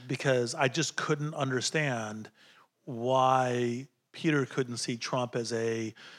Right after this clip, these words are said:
you know, as kind of a, a, a Chernobyl, the way that I see him. And, you know, part of Peter's and my friendship all the way back to the Stanford days was based on the value of public intellectual discourse,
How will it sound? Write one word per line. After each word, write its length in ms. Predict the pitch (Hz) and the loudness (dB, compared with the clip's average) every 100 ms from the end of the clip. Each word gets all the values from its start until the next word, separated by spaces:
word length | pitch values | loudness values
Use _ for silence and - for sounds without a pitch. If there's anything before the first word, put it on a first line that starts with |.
| - - _ | -20 -20 _
you 100 | 139 | -4
know, 120 | 113 | -4
as 160 | 110 - | -4 -6
kind 200 | - 120 | -2 -2
of 60 | 110 | -2
a, 220 | 110 117 _ _ - | -8 -10 _ _ -6
a, 60 | 123 - | -6 -4
a 40 | 139 | -4
Chernobyl, 800 | - - 135 131 131 101 95 - _ _ - | -2 0 2 2 0 -2 -8 -10 _ _ -2
the 100 | 123 | 0
way 160 | 123 | 0
that 120 | 120 | 2
I 160 | 123 131 | 2 2
see 200 | - 117 | 0 -4
him. 360 | - 110 120 - | -8 -12 -14 -2
And, 600 | 139 127 123 120 120 127 - | 2 4 4 2 -2 -6 -4
you 100 | 160 | -2
know, 80 | 123 | -2
part 280 | - 151 156 | 2 4 4
of 160 | 135 | 2
Peter's 320 | - 139 135 | -2 0 0
and 100 | 127 | 0
my 360 | 123 120 123 117 107 - _ _ _ _ _ _ _ - | -2 -2 -2 -2 -4 -8 _ _ _ _ _ _ _ -8
friendship 380 | - 156 139 113 | 0 0 0 2
all 140 | 127 | 2
the 60 | 139 | 4
way 80 | 131 | 2
back 220 | 127 120 | 0 -4
to 60 | 117 | -4
the 60 | |
Stanford 360 | - 226 247 165 | -4 -2 -2 0
days 280 | 127 117 120 | 0 0 -2
was 120 | 113 | -2
based 320 | 135 127 - | 0 -2 0
on 240 | 123 117 113 - - - - - | -2 -4 -6 -14 -18 -20 -20 -4
the 100 | 131 | -2
value 440 | 113 135 135 147 131 | 2 4 4 4 0
of 100 | - | -2
public 380 | - 131 127 | 0 0 0
intellectual 400 | 123 120 113 113 | -4 -4 -4 -4
discourse, 720 | 113 165 - 147 135 135 120 | -2 -2 0 0 2 2 -2